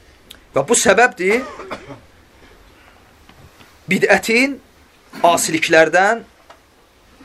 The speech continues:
daha şər olmasına. O səbəbdən İmam Şafi rahimehullah deyir ki,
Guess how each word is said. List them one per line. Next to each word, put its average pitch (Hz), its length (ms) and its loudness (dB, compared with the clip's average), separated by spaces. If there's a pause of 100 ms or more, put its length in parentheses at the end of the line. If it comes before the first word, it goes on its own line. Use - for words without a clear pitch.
(600)
daha 190 240 0
şər 156 220 2
olmasına. 107 480 -10 (2250)
O 208 80 4
səbəbdən 202 640 0 (640)
İmam 175 300 2 (120)
Şafi 202 420 2
rahimehullah 160 720 0 (1400)
deyir 190 300 4
ki, 196 180 4